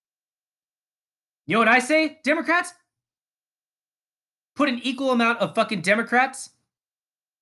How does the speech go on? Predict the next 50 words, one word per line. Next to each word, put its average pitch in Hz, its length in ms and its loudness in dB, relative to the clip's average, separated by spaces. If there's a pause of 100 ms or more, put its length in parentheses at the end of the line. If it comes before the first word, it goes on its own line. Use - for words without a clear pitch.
(320)
You 190 100 -2
know, 202 120 0
'cause 170 160 -4
what? 165 160 2
Now, 175 180 -4
now 175 220 0
it's, - 240 -10
uh, 135 520 -2 (1200)
I 131 60 0
believe 147 180 0
it's, 139 160 -4
uh, 127 160 2
what, 110 280 -4
four, 185 420 -2
five, 120 160 -6
six, - 220 -16
seven. 147 180 -10 (640)
Yeah, 190 320 2
I 135 60 0
mean, 160 120 0
it, 165 200 0
it, 151 160 -4
I 185 40 -10
mean, 175 120 0
now 202 120 6
they 208 100 4
have, 196 180 4
like, 170 160 0
four, 196 240 -8
like, 135 220 -4
I 156 80 -10
think 202 120 -4
it's, 220 120 -8
like, - 180 -6
four 202 180 -4
conservatives 214 920 -8 (120)
on 202 140 4
there. 214 180 2
I, 156 280 0
I'd 151 60 4
have 165 100 0
to 151 60 -4
double 131 220 0
check. 131 400 0 (280)
But 190 180 2
there's, 190 160 0
but 190 160 0
there's 196 140 -2
more 320 160 4
conservatives 214 800 0